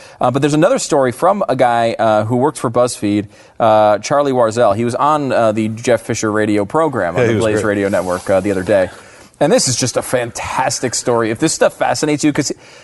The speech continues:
Speaker 1: like, as much as I mock Alex Jones, it's just fascinating to me that, like, we live in a country where this can happen.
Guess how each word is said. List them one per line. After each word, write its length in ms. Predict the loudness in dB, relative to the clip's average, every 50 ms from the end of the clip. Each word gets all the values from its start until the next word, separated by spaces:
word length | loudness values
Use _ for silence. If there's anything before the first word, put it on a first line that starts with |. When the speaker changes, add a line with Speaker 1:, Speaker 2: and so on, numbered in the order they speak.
| -12 _ 0
Speaker 1:
like, 160 | 0 0 2 0
as 120 | -2 0
much 220 | 2 2 2 2 0
as 140 | 0 0 0
I 300 | 2 2 0 0 -2 -4 -8
mock 460 | -8 -4 -2 0 2 2 0 0 -2 0
Alex 320 | 2 2 2 2 0 -2 -4
Jones, 420 | -2 0 0 2 2 0 -2 -2 0
it's 140 | 0 0 2
just 160 | 2 0 0
fascinating 420 | 0 -2 0 0 0 -2 -2 -4 -2 -2
to 80 | -2
me 100 | 0 0 0
that, 140 | 0 0
like, 200 | 0 0 0 -2 -6 -18 -8 -2
we 120 | 2 2 4
live 220 | 4 4 2 2
in 100 | 0 0
a 60 | 0
country 380 | -2 -2 -2 -4 -2 -2 -2 -2
where 160 | -2 -2 -2
this 260 | 0 0 0 0 0
can 140 | -2 -2 -2
happen. 380 | 0 0 -2 -2 -2 -4 -10